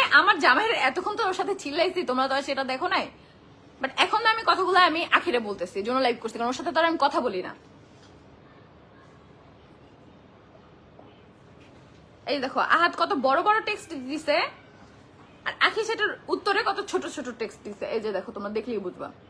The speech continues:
এখানে আহাদ প্রতিনিয়ত বলতেছে যে আমরা মিলে যাই, মিলে যাই, শুধু বাবুর জন্য না, আমাদের কি ভালো সম্পর্ক ছিল না,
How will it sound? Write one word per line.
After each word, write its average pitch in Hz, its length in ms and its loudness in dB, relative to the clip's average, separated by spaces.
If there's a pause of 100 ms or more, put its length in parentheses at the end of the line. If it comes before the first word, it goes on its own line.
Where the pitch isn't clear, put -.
(440)
এখানে 339 240 -2
আহাদ 359 480 6
প্রতিনিয়ত 480 480 2
বলতেছে 254 440 -2
যে 240 100 0
আমরা 247 200 0
মিলে 262 260 0
যাই, 226 180 0
মিলে 247 240 0
যাই, 240 120 2
শুধু 269 200 -6
বাবুর 247 300 4
জন্য 254 200 0
না, 233 140 4
আমাদের 240 280 0
কি 277 100 -8
ভালো 254 240 2
সম্পর্ক 285 420 -2
ছিল 349 220 -2
না, 381 220 2